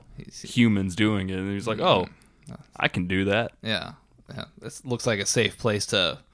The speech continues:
Speaker 1: fish out of this garbage can.
Speaker 2: Mm-hmm.
Speaker 1: It's, it's more up the, the road from here. Yeah.
Speaker 2: I, I wonder if the bear then went through the,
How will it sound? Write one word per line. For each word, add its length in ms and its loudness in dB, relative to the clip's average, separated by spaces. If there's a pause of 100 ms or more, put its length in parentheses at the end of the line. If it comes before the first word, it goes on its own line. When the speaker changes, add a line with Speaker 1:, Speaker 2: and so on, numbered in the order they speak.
(220)
Speaker 1:
fish 220 0
out 180 4
of 80 -2
this 140 -4
garbage 380 -2
can. 320 2
Speaker 2:
Mm-hmm. 220 2
Speaker 1:
It's, 120 4 (140)
it's 140 -18 (260)
more 320 -2
up 140 -2
the, 360 4
the 80 -6
road 240 2
from 120 -4
here. 240 -2 (280)
Yeah. 300 -2
Speaker 2:
I, 60 -2
I 20 0
wonder 500 2
if 240 -2
the 120 -4
bear 360 0
then 320 0
went 200 -2
through 220 -2
the, 120 -6